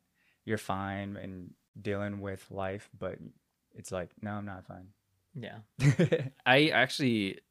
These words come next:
Speaker 2: I resonate with this one because I, at my last job, helped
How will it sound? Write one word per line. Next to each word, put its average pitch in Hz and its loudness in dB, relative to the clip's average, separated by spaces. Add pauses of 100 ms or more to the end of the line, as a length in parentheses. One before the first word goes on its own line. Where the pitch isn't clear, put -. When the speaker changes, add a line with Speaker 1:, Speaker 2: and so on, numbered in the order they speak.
Speaker 2:
I 123 6
resonate 143 8
with 104 0
this - -6
one 104 -4
because 110 -2 (100)
I, 117 6 (220)
at 175 12
my 139 10
last 110 6
job, 104 -4 (160)
helped - 0